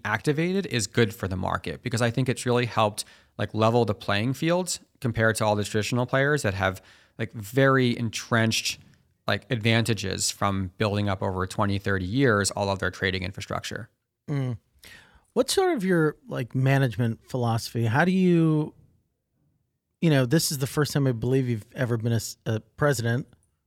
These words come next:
Speaker 2: or running, like, an organization of your own. How do you sort of, how do you do that job?
Speaker 1: Yeah, sure. I mean, there's a lot of overlap to how I've run teams at previous companies. So, like, at Citadel Securities,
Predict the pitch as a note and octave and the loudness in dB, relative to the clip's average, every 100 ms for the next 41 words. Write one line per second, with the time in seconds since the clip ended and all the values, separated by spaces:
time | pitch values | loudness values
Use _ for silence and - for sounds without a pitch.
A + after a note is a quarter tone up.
0 | _ C3 A#2 B2 B2+ A#2+ - A#2 G#2+ A#2+ | _ -8 -2 0 0 -2 -4 -8 -4 -4
1 | A#2 A#2 G#2+ A#2 - A#2+ A2 A2+ B2+ A#2 | -2 -2 -2 -2 -2 -6 -4 -4 -2 0
2 | A2 A#2 _ _ _ _ _ _ _ _ | -2 -4 _ _ _ _ _ _ _ _
3 | _ - D3+ E3 E3+ D#3 - D3+ C3 B2+ | _ -2 2 4 4 2 0 2 4 4
4 | A#2 G2+ _ _ _ _ _ _ _ _ | 2 -6 _ _ _ _ _ _ _ _
5 | - A#2+ D3 C#3 A#2+ B2+ A#2+ A2+ A#2 A2 | -8 -2 -2 0 0 2 2 0 -2 -2
6 | G#2 G#2 - - D#3 E3 G#2+ - B2+ C#3 | -2 -6 -12 -2 2 4 4 4 4 4
7 | E3 E3 - - - _ - - - E3 | 2 0 -6 -20 -20 _ -20 -16 0 2
8 | G3 - D#3 E3 G#3+ G#3 - C3+ C#3 A#2+ | 2 0 2 4 4 2 2 2 4 4
9 | A2+ A2+ - - A2+ A2 G#2+ G#2 - _ | 4 2 -4 -6 -2 0 0 -2 -4 _
10 | _ _ _ _ - B2+ A#2+ A2+ A2 G2+ | _ _ _ _ -6 2 4 4 2 0
11 | G#2 G2+ G2+ G2+ G#2+ G2+ G2+ A2 F#2+ G2+ | 2 2 0 -2 -2 -2 0 -2 -2 -4
12 | - G#2+ G2+ G#2 G#2+ - G2 B2 C#3 D#3 | -4 -4 -2 0 -2 -4 -4 0 0 0
13 | - G2+ F#2+ F2+ - - A2 G#2 G#2 F#2+ | 0 2 2 0 -2 -2 0 2 2 2
14 | G2+ - A#2 - G#2+ G2+ F#2+ F#2 F2+ | -2 -6 -6 -2 0 2 0 -2 -4